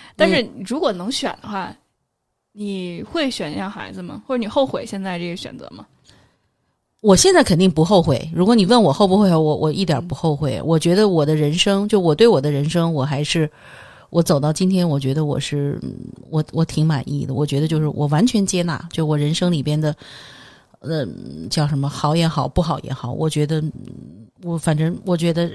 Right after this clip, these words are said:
Speaker 2: 上帝给我的，每天给我的，就是比我应得的都要，都要多。
Speaker 1: 嗯。是。
Speaker 2: 所以我觉得我没有什么可抱怨的。嗯，我的，我就跟我自己所有的不足，我的这些东西，我就去，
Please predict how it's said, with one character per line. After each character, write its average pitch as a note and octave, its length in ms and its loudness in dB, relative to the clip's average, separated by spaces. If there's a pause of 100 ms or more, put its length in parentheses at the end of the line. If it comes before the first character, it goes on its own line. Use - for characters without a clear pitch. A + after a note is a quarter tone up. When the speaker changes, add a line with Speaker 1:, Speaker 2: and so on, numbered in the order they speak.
(140)
Speaker 2:
上 F3+ 260 0
帝 F3+ 100 0
给 D#3 200 0
我 C#3+ 180 -6
的， - 180 -8
每 E3+ 140 2
天 G3+ 180 4
给 F3 160 2
我 D3+ 200 2
的， C#3+ 200 -2
就 E3 140 -6
是 D#3+ 80 -4
比 E3 100 2
我 E3 220 2
应 G#3 240 4
得 E3+ 140 6
的 G3 100 8
都 F#3+ 220 6
要， D#3+ 200 6 (200)
都 F#3 100 4
要 D3+ 180 6
多。 D#3 280 0 (520)
Speaker 1:
嗯。 A3+ 200 -8
是。 - 40 0
Speaker 2:
所 F#3 160 6
以 F#3 140 6
我 E3 180 4
觉 D#3 200 2
得 E3 160 4
我 D3+ 160 2
没 D3 100 2
有 E3 140 4
什 D3 120 -2
么 D3+ 60 -2
可 - 200 -4
抱 C#3+ 260 0
怨 C#3 260 -4
的。 - 140 -8 (600)
嗯， D3 760 -2
我 D3 240 -2
的， D3+ 240 0 (560)
我 D3+ 160 -4
就 D#3+ 100 -2
跟 F#3+ 160 0
我 E3+ 80 2
自 F#3 160 -4
己 D3+ 100 -4
所 D#3+ 220 0
有 C#4 80 2
的 F#3 100 2
不 F3+ 200 -4
足， D3 480 -6
我 C#3+ 140 -4
的 D#3 340 -2
这 D#3 120 -2
些 D#3 160 -2
东 D#3+ 140 0
西， D#3 60 -2
我 C#3+ 140 -2
就 F3 140 -2
去， F3+ 400 -6